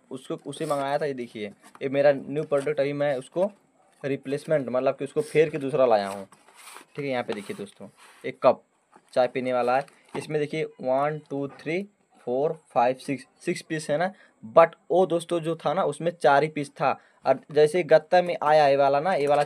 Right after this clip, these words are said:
जो छः piece गत्ते में आया है ना, but वो गत्ता में नहीं था उस वक्त। जानते क्या था, ऐसे खुला में था, मतलब ऐसे था। जो पॉलीथीन यहाँ पे देखिए अच्छे से पॉलीथीन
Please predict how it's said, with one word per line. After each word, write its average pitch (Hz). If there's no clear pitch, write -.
जो 147
छः -
piece 151
गत्ते 143
में 165
आया 135
है 127
ना, 175
but 143
वो 156
गत्ता 147
में 151
नहीं 151
था 143
उस 117
वक्त। 107
जानते 143
क्या 156
था, 147
ऐसे 143
खुला 151
में 117
था, -
मतलब 147
ऐसे 143
था। 185
जो 147
पॉलीथीन 143
यहाँ 151
पे 147
देखिए 143
अच्छे 131
से -
पॉलीथीन 135